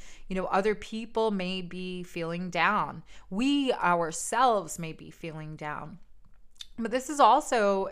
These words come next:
like, it kinda makes me think of, you know, um, magnets, right? That polarity.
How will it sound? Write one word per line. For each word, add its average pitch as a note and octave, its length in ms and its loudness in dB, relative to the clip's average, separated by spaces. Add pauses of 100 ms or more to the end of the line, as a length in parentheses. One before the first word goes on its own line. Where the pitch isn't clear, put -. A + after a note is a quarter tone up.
(100)
like, G3 260 -2
it G3+ 200 -16
kinda C4+ 200 -2
makes B3+ 320 -8
me A3 100 -6
think G3 340 -6
of, F3 420 -6 (160)
you F#3 100 -6
know, D#3+ 340 -6 (460)
um, D#3 520 -6
magnets, F3+ 840 0
right? E3 360 -6 (480)
That - 280 -6
polarity. F#3 1080 -2